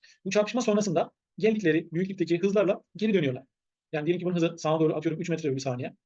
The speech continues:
Çarpışma sonrasında sola doğru üç metre bölü saniye hızla geri dönüyor. Bunun diyelim ki hızı sola doğru atıyorum bir metre bölü saniye. Çarpışma sonrasında sağa doğru bir metre bölü saniye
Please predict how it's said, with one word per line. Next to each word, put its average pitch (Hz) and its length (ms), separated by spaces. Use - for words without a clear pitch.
Çarpışma 170 320
sonrasında 175 480
sola 214 240
doğru 170 120
üç 165 120
metre 156 180
bölü 147 80
saniye 156 260
hızla 170 120
geri 208 160
dönüyor. 131 200
Bunun 190 140
diyelim 190 160
ki 160 260
hızı 165 160
sola 165 200
doğru 165 140
atıyorum 160 240
bir 180 80
metre 160 200
bölü 135 100
saniye. 131 340
Çarpışma 185 300
sonrasında 151 500
sağa 226 260
doğru 156 120
bir 185 80
metre 160 200
bölü 139 80
saniye 165 380